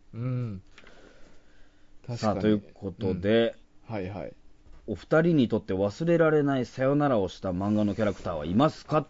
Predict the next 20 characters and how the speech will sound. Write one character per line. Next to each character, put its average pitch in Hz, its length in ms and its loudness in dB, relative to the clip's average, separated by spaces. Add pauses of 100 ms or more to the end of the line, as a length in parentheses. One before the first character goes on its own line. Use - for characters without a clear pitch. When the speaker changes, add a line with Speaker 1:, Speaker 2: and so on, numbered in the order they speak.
Speaker 2:
て 92 80 -4
い 76 40 -4
う。 67 60 -6
Speaker 1:
あ 92 1120 -12
ー、 - 20 -20
そ 98 480 -8
う 95 160 -14
や 107 60 -10
な。 160 160 -2
Speaker 2:
う 202 460 0
ん。 107 340 2
Speaker 1:
ド 135 120 4
ラ 156 200 6
ゴ 170 400 6
ン 165 240 4
ボ 147 460 8
ー 95 600 -2
ル 90 40 -10
の 104 80 -10
ピ 131 240 -8